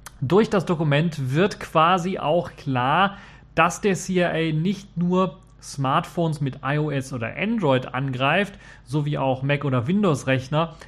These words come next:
Nein, sie greifen auch I-O-T-Geräte an, weil natürlich die, das die schwächsten Stellen sind überhaupt in unserer, ähm, in unseren Häusern überhaupt, weil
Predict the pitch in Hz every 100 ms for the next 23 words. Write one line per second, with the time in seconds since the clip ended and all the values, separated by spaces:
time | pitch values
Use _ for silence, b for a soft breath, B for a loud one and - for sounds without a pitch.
0 | B - 127 156 214 214 170 135 147 196
1 | 190 185 - 170 165 160 175 - 240 220
2 | 147 131 127 127 113 135 180 180 B B
3 | - 117 143 190 196 165 165 170 180 151
4 | - 156 156 - - - - - - 160
5 | 151 - 165 147 - 170 - - 170 -
6 | 196 202 185 143 147 143 - 147 147 185
7 | - 143 147 147 135 135 131 B B B
8 | - 131 127 123 135 151 156 139 135 123
9 | 123 147 175 165 147 131 123 131 170 175
10 | - 143 160 160